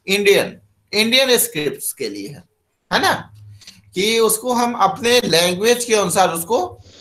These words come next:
change कर सकें, ठीक है? अब आता है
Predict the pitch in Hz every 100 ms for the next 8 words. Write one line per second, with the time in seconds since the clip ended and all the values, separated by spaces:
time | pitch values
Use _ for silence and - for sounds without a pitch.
0 | - - 185 214 226 - _ _ - 170
1 | 160 - 95 85 85 _ _ _ _ _
2 | _ _ - - 202 285 - - - _
3 | _ _ _ _ _ _ _ _ _ -
4 | - - 214 247 226 - 220 185 139 170
5 | -